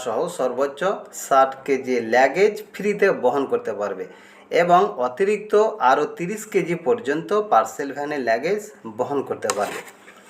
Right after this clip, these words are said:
থার্ড এসি এবং এসি সেকেন্ড সিটের ক্ষেত্রে যে অতিরিক্ত দশ কেজি ছাড় সহ সর্বোচ্চ পঞ্চাশ কেজি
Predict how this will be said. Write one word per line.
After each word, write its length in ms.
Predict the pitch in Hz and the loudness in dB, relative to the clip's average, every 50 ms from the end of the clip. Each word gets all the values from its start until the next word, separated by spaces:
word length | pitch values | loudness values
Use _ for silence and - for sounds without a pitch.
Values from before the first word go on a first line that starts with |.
| - - - - - _ _ - - _ _ _ _ _ _ _ _ | -20 -20 -20 -20 -20 _ _ -20 -20 _ _ _ _ _ _ _ _
থার্ড 240 | - - 160 165 165 202 190 | 0 2 4 6 6 6 4
এসি 200 | 190 - 196 202 - - | 4 4 4 4 4 4
এবং 160 | 139 139 139 131 120 120 - - - - - - - - 156 185 | 4 2 2 0 -2 -6 -10 -16 -20 -20 -20 -18 -8 -2 0 0
এসি 180 | 190 - 214 214 208 - | 0 0 -2 -2 0 0
সেকেন্ড 260 | 180 165 - 214 214 - - | 0 2 4 2 2 2 0
সিটের 320 | - 185 156 156 139 120 - - | 0 0 2 2 2 2 0 -2
ক্ষেত্রে 300 | 123 113 - 110 131 151 180 190 - | -4 -4 -4 -2 -2 -2 -2 -2 -4
যে 80 | 123 123 123 - 135 139 | -4 -4 -2 -2 -2 -2
অতিরিক্ত 400 | - - 208 226 220 220 - 208 202 175 - 143 | -2 -4 -4 -4 -6 -2 0 2 2 2 4 2
দশ 140 | 160 170 - - - | 2 2 2 0 0
কেজি 220 | 208 208 202 196 - - | 2 2 2 0 0 0
ছাড় 180 | 127 120 110 - - | 0 0 0 -2 -4
সহ 160 | 110 107 117 135 175 190 - - - - - - | -6 -2 -2 -2 -2 -4 -6 -12 -18 -18 -8 -2
সর্বোচ্চ 420 | - 127 131 135 156 151 - - - 139 131 - - | 0 2 2 4 2 2 2 0 -2 -2 -2 -2 -4
পঞ্চাশ 380 | 147 156 170 170 220 220 214 214 - - | -4 -4 -2 -2 0 -2 -2 -2 -6 -6
কেজি 220 | 196 175 165 170 | -6 -4 -4 -6